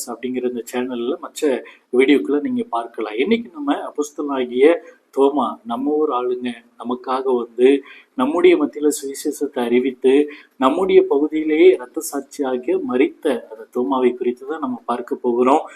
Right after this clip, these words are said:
தோமா அப்படின்னா ஹீப்ரு மொழியில அந்த வார்த்தை வருகின்றது, கிரேக்க மொழியில தீதுமு என்று சொல்லி வருகின்றது. இந்த ரெண்டு, ஆஹ், வார்த்தையினுடைய அர்த்தமும் என்ன அப்படின்னா, இரட்டை, நம்பிக்கை இல்லாதவன், சந்தேகம் உள்ளவன் என்று சொல்லி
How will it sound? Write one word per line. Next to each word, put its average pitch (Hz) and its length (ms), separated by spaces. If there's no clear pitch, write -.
தோமா 135 200
அப்படின்னா 123 600
ஹீப்ரு 147 520
மொழியில 139 500
அந்த 117 300
வார்த்தை 123 380
வருகின்றது, 120 680
கிரேக்க 185 340
மொழியில 131 440
தீதுமு 156 500
என்று 123 220
சொல்லி 127 280
வருகின்றது. 123 760
இந்த 139 200
ரெண்டு, 151 540
ஆஹ், 120 280
வார்த்தையினுடைய 147 500
அர்த்தமும் 147 580
என்ன 131 240
அப்படின்னா, 120 300
இரட்டை, 147 600
நம்பிக்கை 143 520
இல்லாதவன், 131 720
சந்தேகம் 147 920
உள்ளவன் 135 500
என்று 131 200
சொல்லி 156 440